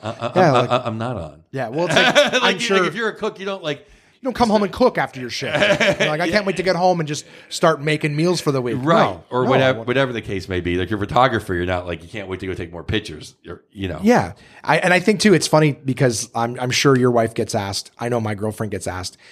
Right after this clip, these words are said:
Speaker 2: when she's there at a show and someone goes like, "Oh, what's it like being with a comedian? Is it funny?" All, it's like, "No.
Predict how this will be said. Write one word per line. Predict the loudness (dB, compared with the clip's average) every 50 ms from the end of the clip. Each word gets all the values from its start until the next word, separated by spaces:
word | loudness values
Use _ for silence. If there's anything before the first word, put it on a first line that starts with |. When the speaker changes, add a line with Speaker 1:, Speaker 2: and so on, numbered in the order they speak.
| -20 -20 _
Speaker 2:
when | _ -4 -2 0
she's | 0 0 0 0 2
there | 2 2 2
at | 2
a | 0
show | 0 2 2 2 2
and | 2
someone | 0 -4 -4
goes | -4 -2 -2
like, | 0 2
"Oh, | 4 6 6
what's | 4 4 2 0
it | 4
like | 4 4 4 4
being | 4 4 4 4
with | 4 2
a | 2
comedian? | 2 2 4 4 4 6 4 4 4
Is | 2 0
it | -2 0
funny?" | 0 0 2 4 4
All, | 4 4 2
it's | 2 -2
like, | -4 -4 -4
"No. | -6 -4 -2 -2 -2 -2 -6 -12